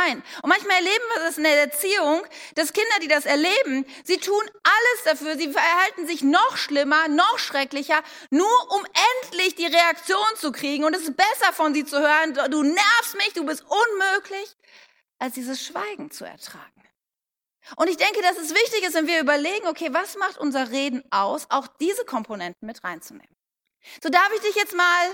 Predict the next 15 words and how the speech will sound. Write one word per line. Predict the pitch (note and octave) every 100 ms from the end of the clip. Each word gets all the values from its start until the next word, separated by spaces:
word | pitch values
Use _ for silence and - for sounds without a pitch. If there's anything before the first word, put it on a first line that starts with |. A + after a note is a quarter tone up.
| - _ _ _ _ _
heute | D#4 D4+
Morgen | E4 D#4 E4 D#4+
fragen. | - D#4 D4+ C4+ E3+ C#3+ - - _ _ _ _
Dreißig | - C4+ F#4+ F#4+ -
Prozent | F4+ - E4+ E4
haben | D4+ C#4+
wir |
schon | C#4+ D4
geklärt. | C4 D4+ A#3 D#3+ - - -
In | C#4+ C#4
ein, | C4 C4 C4 C4 C4 -
nach, | - B3 B3+ -
ich, | B3+ B3+ - _ _ _
sie, | - A#3+
es. | G#3+ F#3 -